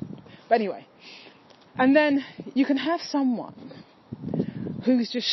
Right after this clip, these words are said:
shining this light, shining this light from within them.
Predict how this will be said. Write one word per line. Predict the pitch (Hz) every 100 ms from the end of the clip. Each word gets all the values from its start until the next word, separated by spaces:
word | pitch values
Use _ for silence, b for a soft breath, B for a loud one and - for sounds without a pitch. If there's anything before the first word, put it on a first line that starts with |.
| -
shining | 262 254 254 247 190 135 156 147 B B _
this | 185 -
light, | 175 185 160 - - - - - - - - - - - - -
shining | - - 277 285 262 220
this | 202 -
light | 208 196 - -
from | 190 180 175
within | 190 196 196 180
them. | 107 98